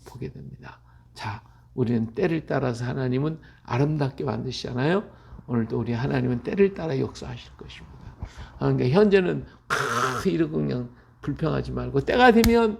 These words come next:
하나님은 역사하실 것이고, 하나님 인도하실 것이고, 붙들어 주실 거, 이 문을 열어 주실 것이고, 길을 열어 가실 것입니다. 그 때를 바라보면 즐거워하고 기뻐하고 감사해야 되겠죠. 그러면 하나님이 기뻐하십니다.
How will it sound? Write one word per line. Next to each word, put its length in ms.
하나님은 500
역사하실 500
것이고, 460
하나님 320
인도하실 480
것이고, 380
붙들어 280
주실 280
거, 160
이 200
문을 380
열어 220
주실 260
것이고, 380
길을 320
열어 360
가실 260
것입니다. 500
그 220
때를 280
바라보면 580
즐거워하고 600
기뻐하고 420
감사해야 580
되겠죠. 560
그러면 440
하나님이 320
기뻐하십니다. 580